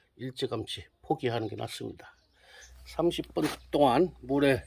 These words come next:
침지시키고 있는 동안에 텃밭에 호박과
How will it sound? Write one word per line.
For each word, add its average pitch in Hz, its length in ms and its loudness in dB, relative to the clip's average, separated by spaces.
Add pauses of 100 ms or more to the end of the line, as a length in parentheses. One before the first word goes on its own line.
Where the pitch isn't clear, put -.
(140)
침지시키고 160 1080 0
있는 143 220 4
동안에 127 360 0 (1080)
텃밭에 135 680 6 (2500)
호박과 131 580 4